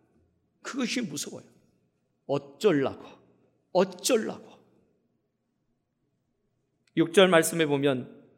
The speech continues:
믿음이 없이는 하나님을 기쁘시게 하지 못하나니 하나님께 나아가는 자는 반드시 그가 계신 것과 또한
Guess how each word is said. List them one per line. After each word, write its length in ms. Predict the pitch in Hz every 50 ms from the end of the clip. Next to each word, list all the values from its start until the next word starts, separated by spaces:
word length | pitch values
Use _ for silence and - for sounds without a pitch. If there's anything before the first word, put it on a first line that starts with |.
| _ _ _ _ _ _ _ _
믿음이 440 | _ 120 151 190 185 262 254 247 247
없이는 520 | 220 202 196 196 - 214 196 185 165 156 143
하나님을 440 | - 180 180 180 170 165 160 156
기쁘시게 640 | 160 - 208 226 - 208 202 196 - 165 143 143 131
하지 300 | 117 - 147 131 - 147
못하나니 560 | 127 123 135 135 - - 139 131 127 123 113 110 - - -
하나님께 440 | - 208 202 202 202 208 202 196 170
나아가는 420 | 156 170 175 190 202 202 208 196
자는 220 | 196 190 175 165 -
반드시 460 | - 180 233 247 247 247 - - 285
그가 220 | - 185 165 170
계신 340 | - - - - - 208 185
것과 360 | 185 190 185 - 202 185 185
또한 260 | - 226 196 202 185